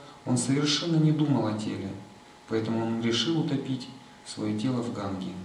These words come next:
Он вошёл в реку, но что произошло? Он дошёл до противоположного берега и не утонул. В Ганге не нашлось достаточно количества воды. И, стоя в изумлении на другом берегу,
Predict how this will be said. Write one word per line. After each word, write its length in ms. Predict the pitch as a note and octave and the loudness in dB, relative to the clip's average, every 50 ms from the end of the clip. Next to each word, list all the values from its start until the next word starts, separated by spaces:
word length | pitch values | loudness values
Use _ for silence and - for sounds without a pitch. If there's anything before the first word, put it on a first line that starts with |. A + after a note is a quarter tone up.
| - - - - - - - - - - - - - - - - - - - - - - | -14 -16 -20 -20 -20 -20 -20 -20 -20 -20 -20 -20 -20 -18 -18 -18 -18 -18 -20 -16 -4 2
Он 160 | B2 B2 A#2+ | 4 4 6
вошёл 380 | A#2 A#2 A#2 A#2+ A#2+ A#2+ A2+ | 6 4 2 0 0 0 0
в 40 | A#2 | 2
реку, 300 | B2 C#3 D3 C#3+ D3 B2+ A#2+ A#2+ A#2+ A#2+ - - - - - - - - - - - - | 2 2 2 2 0 0 -2 -2 -2 -6 -8 -12 -18 -20 -20 -20 -20 -20 -20 -20 -8 -2
но 160 | B2 A#2+ B2 | 2 2 4
что 300 | A#2 - - - C#3 D3+ | 2 2 -2 -2 -4 -6
произошло? 680 | D3+ - D3 C#3 C3 C3+ C3+ - - - G#2+ G#2+ G#2+ G#2 G#2 - - - - - - - - - | -4 -2 -2 -2 -2 -2 -2 -4 -4 -4 -6 -8 -8 -8 -10 -14 -16 -20 -20 -20 -20 -20 -8 -2
Он 160 | C3 C3+ C#3+ C3 | 0 2 2 4
дошёл 560 | C#3 B2+ - - D3+ D#3 D#3+ D#3+ D#3+ D#3+ - - - - - - - - - - - - | 4 4 2 2 4 4 4 2 2 0 -4 -8 -14 -16 -18 -20 -20 -20 -20 -20 -12 -4
до 120 | B2 B2 | -4 -2
противоположного 960 | A#2+ A#2+ - A#2+ - C3+ B2 - C3+ C3+ C#3+ D3 C#3 C3 C3+ C3 C3 B2+ A#2+ | 0 0 -2 2 2 2 2 2 2 2 4 4 4 4 6 4 4 4 2
берега 460 | A#2 A2+ A2 G#2+ G#2 G#2 G#2 G#2 G2+ G2 G2+ - - - - - - | 2 2 2 2 0 0 -2 -2 -4 -4 -6 -8 -12 -16 -16 -4 0
и 100 | B2+ C3+ | 2 4
не 100 | C#3 C#3 | 4 4
утонул. 540 | C3 C3 - B2+ B2 A#2 A2 G#2+ G#2 G#2 - - - - - - - - - - - - - - - - | 2 0 2 2 2 2 2 0 -2 -2 -6 -10 -12 -16 -18 -20 -20 -20 -20 -20 -20 -20 -20 -20 -16 -12
В 120 | - A2 A2+ | -8 -6 0
Ганге 360 | A2 C#3 D3 D3+ C#3+ B2 B2 | 2 4 4 4 4 6 4
не 80 | B2 B2 | 4 4
нашлось 420 | B2 B2 A#2+ B2 B2 C#3 C3 A#2+ | 4 2 2 2 2 2 2 2
достаточно 640 | - B2 A#2 - - C#3+ C#3+ C#3+ B2 - - B2+ | 0 -2 -2 -2 -2 -2 -2 -2 -4 -4 -2 -4
количества 500 | A#2 A#2 B2 A#2+ B2 A#2+ A#2+ - - B2+ | -2 0 2 4 4 4 4 2 0 0
воды. 420 | A#2+ A#2+ A#2+ A#2+ A#2+ A2+ A2 G#2+ G#2 G2+ G#2 - - - - - - - - - - - - - - - - - - - | 0 2 2 2 2 2 0 0 0 -2 -4 -8 -10 -12 -16 -18 -20 -20 -20 -20 -20 -20 -20 -20 -20 -20 -20 -20 -10 -4
И, 120 | A#2 A#2 | -4 -2
стоя 320 | A2 A2+ - - C#3 C3+ | -2 -2 0 2 4 4
в 100 | C3 B2 | 6 6
изумлении 480 | B2+ B2 B2+ B2+ C3 C3 C3 C3+ B2+ B2 | 4 4 4 6 6 6 6 6 8 8
на 160 | A#2+ A#2+ A#2+ | 8 8 8
другом 360 | A#2+ A#2+ A#2 A#2+ B2 A#2+ A#2 | 8 6 6 6 6 6 6
берегу, 520 | A#2+ A#2 B2 A#2+ A#2 C3 D3 D#3 D3+ D3+ | 6 6 6 6 6 6 4 4 4 2